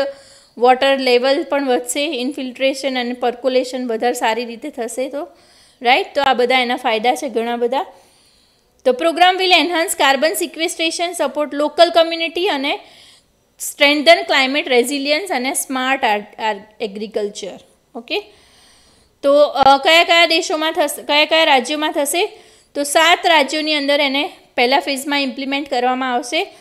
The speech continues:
આંધ્રપ્રદેશ, આસામ, હરિયાણા, ઓડિશા, રાજસ્થાન, તામિલનાડુ અને ઉત્તર પ્રદેશ. તો આમાંથી સ્ટેટમેન્ટ બેઝ ક્વેશ્ચન પૂછાવાની શક્યતા છે.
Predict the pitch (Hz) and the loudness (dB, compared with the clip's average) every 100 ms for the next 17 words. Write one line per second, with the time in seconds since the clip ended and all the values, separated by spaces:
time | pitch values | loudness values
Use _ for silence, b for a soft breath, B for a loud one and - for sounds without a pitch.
0 | B B B 247 254 285 302 269 - 381 | B B B -4 0 0 0 -2 -2 0
1 | 262 262 294 302 320 233 254 269 294 285 | 0 0 -2 -2 -2 0 2 0 0 0
2 | 233 285 339 294 226 226 302 - 302 392 | 0 0 -2 0 0 -2 -6 -4 -6 -4
3 | 359 233 247 262 269 320 320 254 277 - | -6 -6 -4 -4 -4 -4 -6 -6 -6 -6
4 | 240 214 214 196 190 - - - b b | -8 -6 -8 -8 -10 -12 -18 -20 b b
5 | b b b b - 277 277 302 330 294 | b b b b 0 2 2 0 -2 -2
6 | 330 311 330 330 311 302 302 262 302 302 | -2 0 0 0 2 2 2 -2 -2 -6
7 | 294 254 - 240 240 254 233 - 226 233 | -8 -8 -2 -2 -2 -6 -10 -8 -4 -4
8 | 233 294 392 | -2 -2 -4